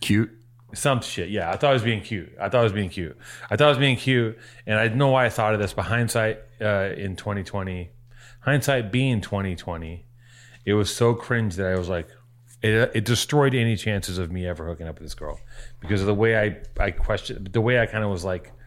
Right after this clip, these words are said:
Speaker 2: "Yeah, you know, maybe we'll be in the same, you know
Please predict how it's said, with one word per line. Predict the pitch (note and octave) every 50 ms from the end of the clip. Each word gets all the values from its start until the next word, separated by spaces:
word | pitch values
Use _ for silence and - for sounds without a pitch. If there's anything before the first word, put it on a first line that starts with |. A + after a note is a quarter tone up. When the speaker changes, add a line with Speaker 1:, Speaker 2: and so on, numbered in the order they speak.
| - - - - - - -
Speaker 2:
"Yeah, | B2 D3 - - - - - -
you | - F#2 F#2
know, | E2 D#2 D2+ - - D2+ D2+
maybe | F2 F2+ G2 G#2
we'll | G2 F#2+ F#2+ F2+
be | D#2+ - G2 F#2 F#2+
in | F2
the | E2+ E2
same, | - - F#2+ F#2+ F#2 F2+ F2 E2+
you | F#2+ F#2
know | E2 D#2 D#2 D#2 D#2